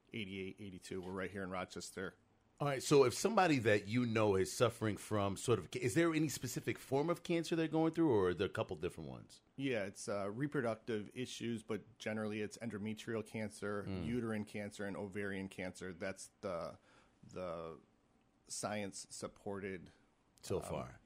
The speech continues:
Speaker 1: type of cases that
Speaker 2: Yeah.
Speaker 1: we're, we're taking. Sometimes as, as we bring cases, we hire experts, and, and sometimes that expands. Uh, but those are the cases we're taking right now.
Speaker 2: Uh, and, and you know full well there's a lot of people that, uh, maybe have used these products over the years.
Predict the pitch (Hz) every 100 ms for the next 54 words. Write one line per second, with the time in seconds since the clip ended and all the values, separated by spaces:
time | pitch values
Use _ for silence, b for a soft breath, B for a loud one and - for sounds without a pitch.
0 | - - 110 104 107 98 95 90 104 90
1 | 90 101 85 101 104 - 95 - 98 95
2 | 107 107 110 104 - b _ 110 98 87
3 | - _ _ 107 104 104 147 131 110 104
4 | 107 95 - 101 104 98 98 - - 101
5 | - - 82 69 - 101 - 110 104 92
6 | 92 - - 107 101 98 90 - b b
7 | b - 98 87 - 104 - 107 98 98
8 | 92 - 101 - 101 92 87 85 - 85
9 | 87 - - - 131 143 127 131 127 131
10 | 131 113 - 98 104 98 87 85 82 87
11 | 92 - - 98 92 78 82 78 - 78
12 | 82 82 82 73 80 98 113 101 - -
13 | 85 76 - - 98 85 78 71 71 92
14 | 107 71 65 -